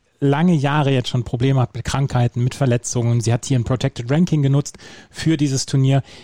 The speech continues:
ist in dieser zweiten Runde und kann sich jetzt schon sagen, ich habe alles richtig gemacht, hier nach Australien zu fliegen, weil sie hat jetzt erstmal viel Geld verdient, womit sie das Jahr über planen kann.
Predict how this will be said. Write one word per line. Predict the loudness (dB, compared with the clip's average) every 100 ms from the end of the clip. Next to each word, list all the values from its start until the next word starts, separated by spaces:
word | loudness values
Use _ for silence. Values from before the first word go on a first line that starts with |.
| _
ist | -4 0
in | 2
dieser | 2 0
zweiten | 0 -2 0 0
Runde | 2 2 2
und | -2 -2
kann | 0 2 0 -4
sich | -6 -2 -2
jetzt | -2
schon | 0 2
sagen, | 2 0 -2
ich | -4 -2
habe | -2 -4
alles | 0 0 0 -2
richtig | -4 -4 -4
gemacht, | 0 0 0 -8 -16 _
hier | -2 0
nach | 0
Australien | -2 -2 0 0 -2
zu | -6
fliegen, | -2 0 -2 -4 -20 -12 -2
weil | 0 0 -2 -8
sie | -2 0
hat | 0
jetzt | -4 -4
erstmal | -2 0 2 2 0 -10 -20 -14
viel | -2 0
Geld | 2 0
verdient, | 0 -2 0 0
womit | 0 0
sie | 0
das | -2 -2
Jahr | -2 0 0 0
über | -2 0
planen | 0 2 2
kann. | 2 2